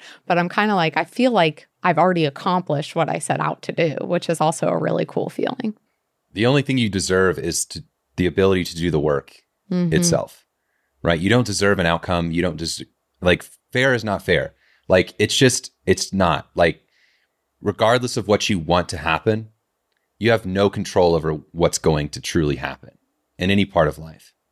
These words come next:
Speaker 2: right? You can do everything perfectly right. And by the end of the day, it's like, "Man, the chips did not fall in my favor today."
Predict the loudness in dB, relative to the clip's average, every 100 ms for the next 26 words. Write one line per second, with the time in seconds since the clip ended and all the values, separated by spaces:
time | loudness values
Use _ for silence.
0 | -2 0 2 2 0 -2 -2 0 0 0
1 | -2 -4 -4 -12 _ _ _ 0 0 0
2 | 0 2 2 0 -4 _ _ _ _ -2
3 | 2 4 4 2 0 0 0 2 0 -2
4 | -4 -6 -10 _ -2 0 0 -4 _ _
5 | _ _ _ _ _ _ -10 -2 2 0
6 | 0 -2 -2 0 2 2 0 -4 0 2
7 | 0 -4 -10